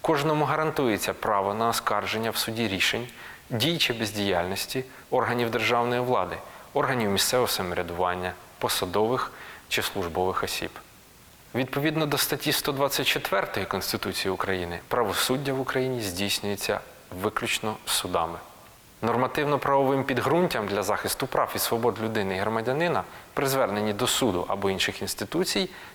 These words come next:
є насамперед Конституція України і відповідні закони. Як зазначається у статті восьмій Конституції України,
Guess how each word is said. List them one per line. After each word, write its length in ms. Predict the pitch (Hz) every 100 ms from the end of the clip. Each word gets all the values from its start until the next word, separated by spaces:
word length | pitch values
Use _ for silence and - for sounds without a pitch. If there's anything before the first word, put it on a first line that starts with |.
| -
є 300 | 120 151 156 - - -
насамперед 640 | 143 - 135 123 127 117 - - -
Конституція 680 | 156 139 - 127 110 - 113
України 540 | 110 120 120 120 120 117 - - -
і 100 | 175
відповідні 520 | 120 - 98 113 107
закони. 460 | 90 - 87 82 82 - - - - - - 131
Як 280 | 156 131 131
зазначається 760 | 135 143 139 - 135 127 -
у 60 | 123
статті 340 | - 131 -
восьмій 420 | 143 165 185 - 113
Конституції 680 | - - 101 98 - 95
України, 500 | 90 92 95 90 87